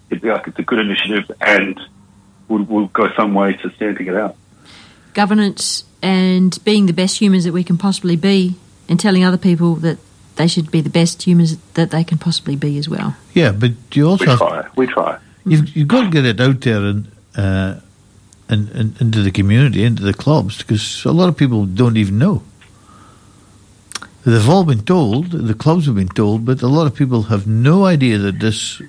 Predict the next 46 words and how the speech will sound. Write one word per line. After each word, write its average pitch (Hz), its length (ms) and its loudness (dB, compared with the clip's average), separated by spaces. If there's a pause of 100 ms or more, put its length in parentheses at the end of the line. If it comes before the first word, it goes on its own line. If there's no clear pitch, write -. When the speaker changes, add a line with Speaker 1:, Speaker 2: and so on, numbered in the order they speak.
(180)
Speaker 3:
uh, 110 80 -6 (120)
policy 117 360 0
exists. 95 540 -4
Speaker 2:
Yeah. 220 160 0 (800)
Well 185 220 2
Speaker 1:
Yeah, 127 380 2
so, 160 160 0
but 170 140 0
if 170 100 -2
you're 196 160 0
a, 160 180 -2
if 165 140 -8
you're 180 140 -2
a - 60 -10
club 143 140 -2
administrator 117 560 -4
and 113 100 -10
you 117 180 -12 (160)
haven't 123 360 -4 (120)
told 90 500 -2
your 101 300 -2
members, 101 200 -6 (1700)
um, 92 540 0 (100)
that 98 140 -4
they 95 100 -2
need 98 180 -2
to - 80 -16
behave 101 380 -2
themselves, 92 420 -6
and 104 140 -4
they 95 120 0
don't 104 280 -2
behave 87 320 -6
themselves, 85 520 -12
that's - 160 -12
probably, - 540 -8 (380)
that's - 140 -16
probably 117 420 -8
on 76 120 -14
you. 87 220 -8 (280)
But 98 220 0 (180)
I 107 120 -2
get 113 240 -2
what 107 160 -8
you're - 140 -18
saying. 87 260 -4